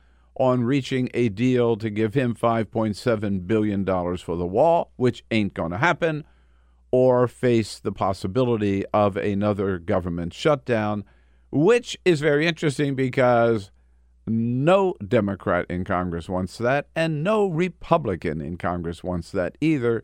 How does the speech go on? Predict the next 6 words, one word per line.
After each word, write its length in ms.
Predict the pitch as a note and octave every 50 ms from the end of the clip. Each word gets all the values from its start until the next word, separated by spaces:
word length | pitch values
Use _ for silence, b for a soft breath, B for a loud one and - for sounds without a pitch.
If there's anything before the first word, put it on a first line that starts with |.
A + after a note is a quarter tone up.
| b b b b b b b b b
Uh, 260 | - A#2+ A#2 A2+ A2
the 160 | G#2+ A2+ A2+
question 720 | G2+ - - B2+ B2+ A#2+ - - - - B2 A2+ A2+ A2+ - _ _ _ -
is, 560 | F#3 G3 E3 C3+ A#2+ A2+ A2 A2 G#2 G2 G#2 - -
will 260 | A2+ A#2 A2 G#2 G2
Republicans 840 | F2+ F#2+ G2 F2+ - A#2 A2 G#2+ G2 G2 F#2 - F#2+ F2+ F#2 E2+ -